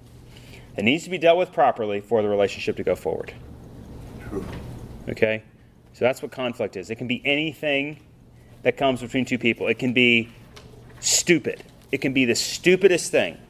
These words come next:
Speaker 1: I have heard arguments and conflict over the stupidest stuff you would not believe. Uh, it could be a serious thing. It could be a matter of, of,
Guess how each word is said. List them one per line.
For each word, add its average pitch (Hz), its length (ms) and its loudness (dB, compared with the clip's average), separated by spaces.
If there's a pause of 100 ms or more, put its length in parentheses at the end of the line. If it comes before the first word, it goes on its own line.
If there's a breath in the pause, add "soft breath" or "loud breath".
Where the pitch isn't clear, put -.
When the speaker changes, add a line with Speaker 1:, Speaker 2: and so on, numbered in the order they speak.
(240)
Speaker 1:
I 131 140 6
have 156 140 4
heard 156 160 4
arguments 143 640 2 (220 loud breath)
and 123 80 -4
conflict 131 500 4
over 120 220 6
the 107 140 2
stupidest 151 680 2
stuff 92 360 0
you 117 140 0
would 117 100 6
not 127 220 2
believe. 110 460 -6 (640 loud breath)
Uh, - 160 -6
it 156 100 8
could 165 100 -6
be 165 80 4
a - 20 -2
serious 151 420 2
thing. 69 220 -10
It - 60 -14
could 123 140 -2
be 120 100 4
a 117 40 0
matter 120 440 6
of, 104 260 -6
of, 104 400 0